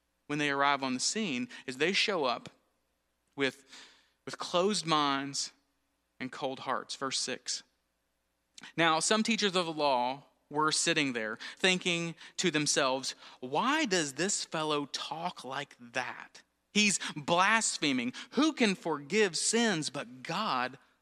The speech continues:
alone?" This event, this healing of the guy who's been dropped through the roof, uh, is, is the beginning of the official opposition to Jesus' ministry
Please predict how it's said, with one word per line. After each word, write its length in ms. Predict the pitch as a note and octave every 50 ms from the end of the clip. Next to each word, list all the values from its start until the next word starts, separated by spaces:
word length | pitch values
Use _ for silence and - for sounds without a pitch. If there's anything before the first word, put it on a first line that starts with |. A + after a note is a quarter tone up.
| _ _ _ _ _ _ _
alone?" 640 | C3+ C3+ C3 C#3 F3 G#3 F3 - - - C#3 C3+ D3 - _ _ _ _ _ _ _ _ _ _ _ _ _ _ _ _ _ _ _ _ _ _ _ _ _ _ _ _
This 340 | D3 D3+ D3+ - - - - _ _ _ _ _ _ _ _ _
event, 520 | C#3+ C3 C#3+ G3+ G#3 B2 G#2 - - - - _ _ _ _ _ _ _ _ _ _ _ _
this 160 | - C#3 - - _ _ _ _
healing 360 | - - G3 G3 F3+ E3+ D#3+
of 80 | D3 C#3+
the 80 | D3
guy 260 | C#3+ D3 C#3+ C#3+ C#3+ D3
who's 200 | D#3 D3 C3+ C#3+
been 160 | D3+ C#3+ C#3 - - - -
dropped 280 | D#3 D#3 D3+ C3+ -
through 220 | - D#3+ D#3 D3+ C#3 - - - - - - -
the 100 | C#3+ C#3+
roof, 220 | D3+ E3+ D#3 - - - - - -
uh, 100 | C#3 A#2+ -
is, 160 | E3+ D#3+ D3 - -
is 140 | F3+ E3+ D3
the 60 | D3+
beginning 420 | D3+ D3+ D3 F3+ G3+ G#3+ G#3+ G#3 F3+
of 80 | D#3
the 160 | C#3+ D3+ D3+
official 480 | D3+ - - G3 F#3+ F#3+ - G#3+ G3 -
opposition 920 | - D3 E3 E3+ - F#3 D#3+ C#3+ D#3 D3+ D3 - - C3 A#2 A#2 A#2+ C3 C3+ - _ _ _ _ _ _ _ _ _ _ _ _ _ _ -
to 120 | - D3
Jesus' 480 | C3 A#2+ D3 E3 E3 D#3+ E3+ D#3+ - -
ministry 680 | D#3+ D3+ D3+ C#3+ C3 - - - A#2+ A2 G#2 G#2 A#2